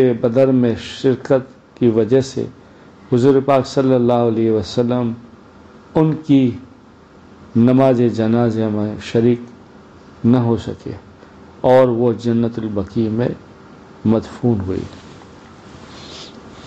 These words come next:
अल्लाह की कुदरत,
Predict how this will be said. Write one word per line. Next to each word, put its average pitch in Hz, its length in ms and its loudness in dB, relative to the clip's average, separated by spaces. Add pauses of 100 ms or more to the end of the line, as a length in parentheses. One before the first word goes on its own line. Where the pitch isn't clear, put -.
(3000)
अल्लाह 135 440 4
की 127 140 -4
कुदरत, 104 420 -2